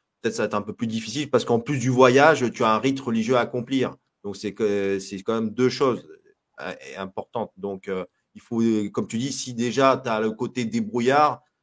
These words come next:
ah, mais après, tu pourras plus facilement aussi, hein, d'un côté, enfin, c'est mon avis perso, mais je pense que c'est, tu vas être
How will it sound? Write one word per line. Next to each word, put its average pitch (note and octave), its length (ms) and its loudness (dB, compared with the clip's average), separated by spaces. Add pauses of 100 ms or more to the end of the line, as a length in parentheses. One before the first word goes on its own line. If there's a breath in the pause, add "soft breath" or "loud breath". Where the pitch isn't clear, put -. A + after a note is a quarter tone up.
ah, G#2+ 100 -6
mais G#2 100 -2
après, B2 560 -2 (260)
tu - 140 -12 (360)
pourras G#2+ 520 0 (220)
plus A#2 140 -10
facilement A2+ 680 -4
aussi, A2 220 -6
hein, G#2 140 -4
d'un G#2 100 -2
côté, G#2+ 280 -6
enfin, G2 140 -8
c'est F#2+ 120 -14
mon F#2+ 160 -8
avis G2 240 -4
perso, G#2 320 -6
mais F#2+ 100 -12
je - 80 -20
pense - 180 -18
que - 120 -20
c'est, - 260 -20
tu - 120 -12
vas F#2 80 -2
être F2 100 -12